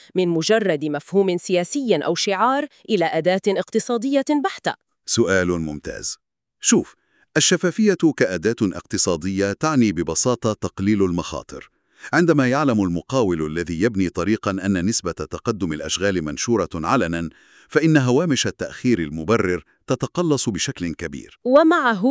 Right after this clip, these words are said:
Speaker 1: يتقلص الهدر المالي، أكيد.
Speaker 2: بالضبط. رأس المال، سواء كان محليا أو أجنبيا، يكره الضبابية. عندما تنتقل الدولة من دور المنفذ الذي يعمل في الخفاء إلى دور المراقب الذي يضع كل شيء تحت أشعة الشمس،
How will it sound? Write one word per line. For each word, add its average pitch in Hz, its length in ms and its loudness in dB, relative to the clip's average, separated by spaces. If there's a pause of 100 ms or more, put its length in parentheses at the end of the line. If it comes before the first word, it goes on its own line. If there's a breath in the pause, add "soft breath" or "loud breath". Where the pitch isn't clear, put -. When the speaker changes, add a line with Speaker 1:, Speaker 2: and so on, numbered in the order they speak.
(120)
Speaker 1:
يتقلص 185 680 0
الهدر 226 380 2
المالي، 247 480 2 (240)
أكيد. 151 340 -4 (180)
Speaker 2:
بالضبط. 73 600 -8 (460 loud breath)
رأس - 240 2
المال، 90 360 2 (120 soft breath)
سواء 120 360 2
كان 82 260 -2
محليا 95 560 -2
أو 82 180 -8
أجنبيا، 127 500 0 (240 soft breath)
يكره 101 440 -4
الضبابية. 82 680 0 (460 soft breath)
عندما 98 320 2
تنتقل 120 460 0
الدولة 85 440 0
من 85 280 -4
دور 139 240 4
المنفذ 101 540 0
الذي 82 340 -4
يعمل 92 320 -2
في - 80 -12
الخفاء 98 480 -2 (320 loud breath)
إلى 95 200 0
دور 147 240 2
المراقب 120 600 2
الذي 80 380 -6
يضع 98 380 0
كل 175 260 2
شيء 98 320 -2
تحت - 280 -10
أشعة 113 460 -2
الشمس، 160 400 0